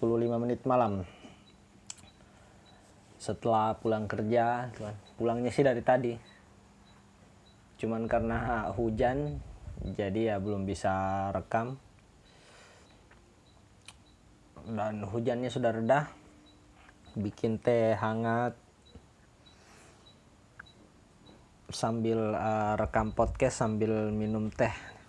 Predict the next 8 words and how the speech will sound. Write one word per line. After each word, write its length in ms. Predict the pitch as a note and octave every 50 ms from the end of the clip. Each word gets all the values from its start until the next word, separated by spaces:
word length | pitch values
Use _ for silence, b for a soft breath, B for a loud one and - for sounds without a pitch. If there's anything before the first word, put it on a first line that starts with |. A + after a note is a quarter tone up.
| B B B B B B - - - - B B B B B B B B B B B - - -
Minuman 400 | G#2+ G2 G2 G2+ G2+ G2 G#2 G2
terbaik 560 | - - A2 G#2 G2 G#2 A2 G#2+ G#2+ F#2+ - E2+
nih. 160 | E2+ D#2+ E2 -
<laughs> 40 | - - - - G#2+ - - D3 - - - - - - - - - - - - - - - - - B B B B B B B B B B B B B B B B B B B B B B -
Ah, 560 | - D3+ C#3 C3+ C3+ B2+ B2 A#2+ A#2+ A#2 A2 - -
penghilang 400 | A#2+ A2+ A2+ A#2+ A#2+ A#2 A#2 A2
penat 320 | - A#2+ C3 C3 A#2+ A#2
gitu 160 | A2+ A2 G#2